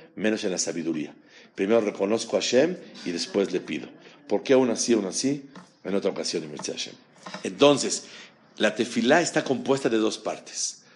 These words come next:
reconocer y pedir. Nosotros le echamos más ganas al pedido. Pero dice Rav Haim Vital, el alumno de la Arizal,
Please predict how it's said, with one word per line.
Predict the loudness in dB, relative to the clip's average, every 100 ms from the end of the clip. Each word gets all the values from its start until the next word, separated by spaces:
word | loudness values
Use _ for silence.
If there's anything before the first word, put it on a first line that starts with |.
| _
reconocer | -6 -4 -2 -2 -2 0 2 2 -2 -14 -20 _
y | -10
pedir. | -4 -4 -4 -8 -14 -20 _ -20 -20 -20 -20 -20 _
Nosotros | -10 -6 -2 -2
le | 0
echamos | 0 0 -2
más | -2 0
ganas | 0 0 -4 -8 -10 -12 -16 _ -20 -20 -20 -20 -20 -10
al | -6 -4
pedido. | -6 -6 -6 -10 -14 -18 -20 -20 -18 -18 -20 -20 -20 -20 -20 -20 _ -12
Pero | -4 -2
dice | 2 2 4 2
Rav | 2 -2 -2
Haim | 0 -2 -6
Vital, | -10 -2 0 2 0
el | -2
alumno | -4 -4 -2 -2
de | -4
la | -4
Arizal, | -6 -8 -10